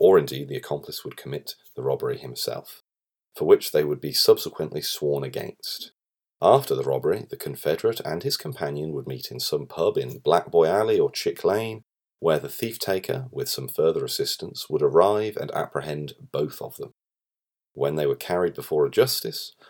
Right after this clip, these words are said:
the thief-taker would get his secret confederate admitted as an evidence, and the poor dupe would be convicted. The reward would be shared between the thief-taker and the confederate.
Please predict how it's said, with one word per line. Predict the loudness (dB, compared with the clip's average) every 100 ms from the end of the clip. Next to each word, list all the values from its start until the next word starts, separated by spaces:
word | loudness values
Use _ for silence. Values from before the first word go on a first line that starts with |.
| _
the | -14
thief-taker | -6 -6 -6 2 2 2
would | -2 2
get | 0 0
his | -4 -4
secret | -4 -4 -8 -8
confederate | -10 -2 0 4 2 2 -2
admitted | -2 -4 -2 -4 -2
as | -6 -6
an | -4
evidence, | 0 0 -2 -8 -12 -16 _ _ -10
and | -6
the | -2
poor | 6 6
dupe | 6 0 -4
would | -6
be | -6
convicted. | -10 -10 -8 -8 -8 -12 -14 _ _ _ _
The | -6
reward | -2 0 4 2 0 _
would | -12
be | -10
shared | -6 0 2 2 -2
between | -6 -8 -8
the | -10
thief-taker | -6 -6 -2 0 0 0 -4 _ _ _
and | -6 -6 -6
the |
confederate. | -8 -8 -6 -8 -6 -10 -14